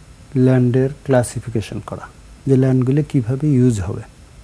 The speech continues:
যেহেতু দ্রুত নগরায়ন হচ্ছে। তো সেই জায়গায় এটা একটা ভাইটাল ইস্যু, যে অনেকগুলি ইন্ডিকেটর আছে, যেমন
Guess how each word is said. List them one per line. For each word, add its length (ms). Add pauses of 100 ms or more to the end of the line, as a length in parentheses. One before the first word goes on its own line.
(540)
যেহেতু 220
দ্রুত 320
নগরায়ন 520
হচ্ছে। 360 (1000)
তো 120 (140)
সেই 160
জায়গায় 500 (720)
এটা 100
একটা 160
ভাইটাল 460
ইস্যু, 220 (400)
যে 100
অনেকগুলি 500
ইন্ডিকেটর 520
আছে, 400 (100)
যেমন 320